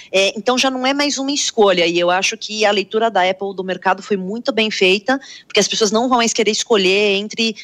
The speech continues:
privacidade, segurança ou funcionalidade, elas vão querer tudo junto, embarcado num único produto e serviço.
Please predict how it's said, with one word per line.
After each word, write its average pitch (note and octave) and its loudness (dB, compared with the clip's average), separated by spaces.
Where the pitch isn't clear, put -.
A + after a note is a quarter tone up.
privacidade, G3+ 0
segurança F#3+ -2
ou G3 -4
funcionalidade, A3 0
elas D#3 -2
vão E3+ -6
querer F3 -2
tudo A3 -6
junto, G#3 -4
embarcado F#3 0
num F#3+ -6
único F#3+ -8
produto E3+ -4
e - -8
serviço. - -6